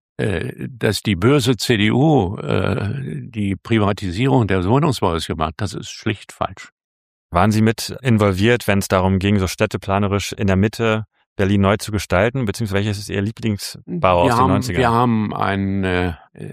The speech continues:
Speaker 1: damals gab's ja noch keine Richtlinienkompetenz,
Speaker 2: Hm.
Speaker 1: nicht? Das ist für den regierenden Bürgermeister.
Speaker 2: Ja.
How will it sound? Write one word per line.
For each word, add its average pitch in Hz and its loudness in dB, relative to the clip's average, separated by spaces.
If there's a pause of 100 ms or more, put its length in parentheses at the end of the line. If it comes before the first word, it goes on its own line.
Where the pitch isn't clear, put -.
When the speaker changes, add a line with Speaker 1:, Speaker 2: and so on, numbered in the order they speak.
(120)
Speaker 1:
damals 120 0
gab's - 0
ja 147 0
noch 123 0
keine 123 0
Richtlinienkompetenz, 92 0
Speaker 2:
Hm. 85 0
Speaker 1:
nicht? 127 -4
Das 95 -8
ist - -20
für - -2
den 85 -2
regierenden 90 0
Bürgermeister. 80 0
Speaker 2:
Ja. 113 -6